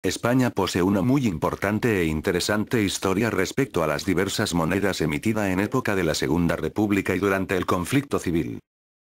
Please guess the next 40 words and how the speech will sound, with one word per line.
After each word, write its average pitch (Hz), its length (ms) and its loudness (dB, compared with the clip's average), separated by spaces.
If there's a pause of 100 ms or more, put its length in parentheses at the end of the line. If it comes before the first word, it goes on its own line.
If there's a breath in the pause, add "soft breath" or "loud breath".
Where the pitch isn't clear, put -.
Aunque 113 340 2
muy 113 220 2
poco 113 300 0
conocido 101 540 0
aún 104 260 2
durante 98 400 2
la 110 120 2
Guerra 117 300 0
Civil 104 340 2
Española, 107 640 0 (100)
en 98 140 0
algunos 110 440 2
ayuntamientos 87 760 0
como 76 240 -2
Montoro 87 480 0
o 85 60 -2
Porcuna, 117 460 0 (120)
se 101 200 0
emitieron 120 460 0
este 131 240 -2
tipo 107 300 0
de 107 80 0
circulantes. 90 800 -4 (500)
Al 92 140 0
dar 110 180 0
comienzo 120 480 0
la 110 120 2
Guerra 117 320 0
Civil 104 340 2
Española 95 540 0
el 85 80 0
dieciocho 95 560 0
de 82 80 0
julio 139 400 2
de 98 80 2
mil 113 180 2
novecientos 104 640 0
treinta 98 260 0
y 85 80 0
seis, 110 460 0